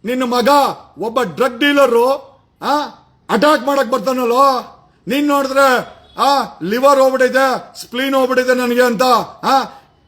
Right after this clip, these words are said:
ಕ-, ಕೊಡಗೇಳಿಯ ಕಣ್ಣಪ್ಪನವರ ಮುನ್ರಾಜನ ಮಗ ಅಭಿ ಅಂತೆ, ಅವನು ಬಾಡಿ ಬಿಲ್ಡರು.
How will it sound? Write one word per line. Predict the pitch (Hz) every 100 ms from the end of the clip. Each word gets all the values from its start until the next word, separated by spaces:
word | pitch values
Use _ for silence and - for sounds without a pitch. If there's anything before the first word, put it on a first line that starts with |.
| -
ಕ-, | 262 220 - - -
ಕೊಡಗೇಳಿಯ | 226 262 277 277 269 269 262 208 - -
ಕಣ್ಣಪ್ಪನವರ | 220 254 269 - 262 262 262 262
ಮುನ್ರಾಜನ | 254 226 247 262 277 254 254 269 240 170 - _ _
ಮಗ | 147 190 233 294 226 - - -
ಅಭಿ | 180 269 285
ಅಂತೆ, | 277 247 240 - - _
ಅವನು | 202 247 247
ಬಾಡಿ | 240 254 262
ಬಿಲ್ಡರು. | 262 262 269